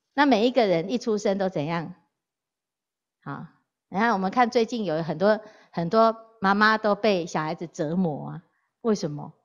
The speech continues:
因为小孩子可爱哦，是一时的，到时候呢，你全部都要跟着他。啊，我们台北那两个法普法提呀，是不是？最近啊，那个他妈妈在F B上面就写啊，就说，呃，那个，诶，最近都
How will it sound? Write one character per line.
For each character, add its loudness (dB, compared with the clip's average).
因 -8
为 -4
小 4
孩 8
子 -4
可 -2
爱 4
哦， 0
是 -8
一 -6
时 -8
的， -10
到 6
时 0
候 4
呢， -4
你 0
全 0
部 4
都 2
要 4
跟 -2
着 -2
他。 -8
啊， -2
我 2
们 0
台 4
北 4
那 2
两 2
个 0
法 2
普 -4
法 -2
提 -12
呀， -6
是 -6
不 0
是？ 0
最 6
近 -4
啊， -6
那 0
个 2
他 -2
妈 0
妈 0
在 0
F -6
B -6
上 -2
面 -6
就 -4
写 -8
啊， -10
就 -8
说， -2
呃， 0
那 -4
个， -2
诶， -6
最 0
近 -4
都 0